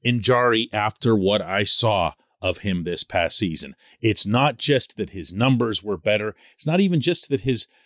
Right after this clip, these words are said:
performances and outcomes were better. To me, he was just an overall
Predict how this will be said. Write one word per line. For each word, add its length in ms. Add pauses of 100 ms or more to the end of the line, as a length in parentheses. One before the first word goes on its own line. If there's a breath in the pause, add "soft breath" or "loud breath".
(220 soft breath)
performances 840
and 100
outcomes 600
were 100
better. 380 (440 soft breath)
To 100
me, 240
he 180
was 140
just 220
an 120 (120)
overall 1080